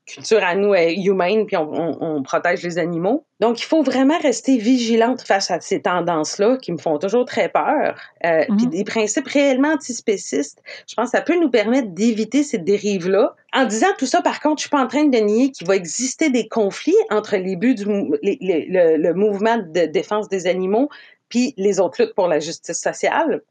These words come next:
Speaker 1: Mais il y en a aussi entre le féminisme puis le respect des cultures, euh, le respect des traditions culturelles,
Speaker 2: Ben oui.
Speaker 1: ou encore entre le mouvement écologiste puis le droit des peuples à exploiter leurs ressources. Il y a des grosses
Speaker 2: Mhm.
Speaker 1: tensions. Mais il faut tenter de mener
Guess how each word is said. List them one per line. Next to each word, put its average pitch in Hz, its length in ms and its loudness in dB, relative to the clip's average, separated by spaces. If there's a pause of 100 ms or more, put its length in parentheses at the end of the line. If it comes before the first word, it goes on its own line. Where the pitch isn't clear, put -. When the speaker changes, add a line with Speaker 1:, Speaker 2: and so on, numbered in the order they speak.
(360)
Speaker 1:
Mais 165 60 0
il 165 40 2
y 170 80 0
en 185 100 0
a 226 60 4
aussi 233 280 0
entre 226 180 -2
le 160 60 -6
féminisme 190 840 -2
puis 170 100 -6
le 160 80 0
respect 175 300 -4
des 175 100 -6
cultures, 180 560 -4 (180)
euh, 135 220 2 (220)
le 160 80 -4
respect 160 260 -4
des 202 100 0
traditions 170 360 -4
culturelles, 185 760 0 (260)
Speaker 2:
Ben 190 200 -4
oui. 196 40 -2 (440)
Speaker 1:
ou 254 120 4
encore 247 320 4
entre 220 200 0
le 196 80 2
mouvement 190 220 0
écologiste 214 760 0
puis 208 200 -4
le 208 140 4
droit 202 220 2
des 196 140 0
peuples 427 280 2
à 233 80 4
exploiter 165 380 -2
leurs 170 240 0
ressources. - 540 -4
Il 131 40 -4
y - 40 -2
a - 20 -4
des 170 100 -6
grosses 240 340 2
Speaker 2:
Mhm. 233 120 2
Speaker 1:
tensions. 233 380 -2 (580)
Mais 185 80 -4
il - 40 -8
faut 247 160 2
tenter 294 420 0
de 220 100 0
mener 226 400 2